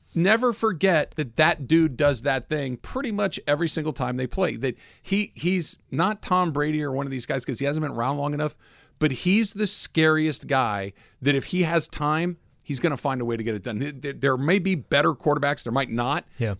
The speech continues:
Speaker 1: but he's the scariest guy in the league if you're rooting against, if you're hoping that he can't close the show.
Speaker 2: There, there's an argument to be made. We're talking about the interception, the pick. How many yards was it? With ninety?
Speaker 1: Ninety-nine.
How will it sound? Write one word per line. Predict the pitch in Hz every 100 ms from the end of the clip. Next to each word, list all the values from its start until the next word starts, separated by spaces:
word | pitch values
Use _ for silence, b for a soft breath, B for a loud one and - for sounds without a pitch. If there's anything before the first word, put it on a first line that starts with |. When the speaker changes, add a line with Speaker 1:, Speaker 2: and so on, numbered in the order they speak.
| -
Speaker 1:
but | 156 -
he's | 117 196 214 175
the | 147 147
scariest | - - - 147 151 151 135 -
guy | 123
in | 120 117
the | 113
league | 123 117 101 - b b
if | 131 117
you're | 131 120
rooting | 113 123 117
against, | 107 98 101 - - -
if | 117 120 123
you're | 160
hoping | - 151 143 127
that |
he | 117
can't | 113 117
close | - 110 -
the | 101
show. | 123
Speaker 2:
There, | 131 143 -
there's | 123 127 120 - - -
an | 127
argument | 139 147 139 127 113
to | 123
be | 117 107
made. | 98 90 92 117 - _ _ _ _ _ _
We're | 120
talking | 110 117 104
about | 110 104
the | 113
interception, | 110 98 - 107 - 107 107
the | 101 101 98 -
pick. | - 113 - - - - _ _ _ -
How | 151
many | 185
yards | 165 160
was | 165 175
it? |
With | 131
ninety? | 110 127 127 123
Speaker 1:
Ninety-nine. | 123 151 123 131 156 104